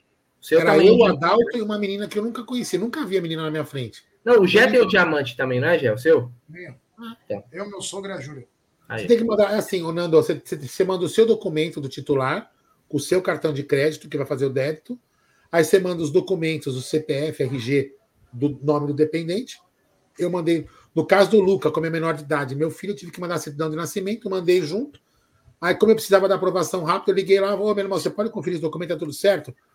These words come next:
Speaker 2: O cara conferiu, liberou, pum. E no meu caso, e do Luca, que somos sócios do clube, a mesma foto do clube social foi a, foi a foto pro Avante. Não precisa nem, eu nem precisei nem fazer foto. É
Speaker 3: Deixa eu
Speaker 2: muito
Speaker 3: só
Speaker 2: rápido.
Speaker 3: falar uma coisinha aqui.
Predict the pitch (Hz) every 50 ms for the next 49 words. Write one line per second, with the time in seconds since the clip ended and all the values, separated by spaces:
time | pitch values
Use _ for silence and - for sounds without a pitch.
0 | _ _ _ _ - 170 175 160 - 185 165 - - 175 190 190 180 185 170 190
1 | 190 202 233 - - - - - 185 143 131 - _ _ _ _ _ _ _ 151
2 | 165 185 220 269 294 294 - 202 190 185 165 143 120 135 135 - - _ 160 151
3 | 147 151 135 123 143 190 233 - - 156 156 - - 175 170 165 139 - - 180
4 | 208 196 - - 139 139 147 143 - 208 226 185 147 127 - - _ _ _ _
5 | _ _ _ _ _ _ _ _ _ _ - 180 175 196 247 269 226 254 240 208
6 | - - 196 190 190 180 156 165 143 - 175 208 233 185 180 - - 170 151 -
7 | - 180 185 214 233 - - 214 208 214 208 - - - - - - 185 180 135
8 | - 196 190 - - - 202 196 170 170 156 147 135 - - _ _ _ _ _
9 | _ _ _ _ 202 190 143 - 190 226 294 302 277 170 185 196 208 226 214 -
10 | 208 208 240 247 - - 240 202 233 233 233 - 139 131 123 - - _ _ _
11 | _ _ _ _ _ _ - 147 147 - - 359 403 - 147 - 185 160 135 101
12 | - - - _ _ _ _ _ _ - 226 226 220 226 208 214 214 196 160 180
13 | 190 175 170 - 147 135 123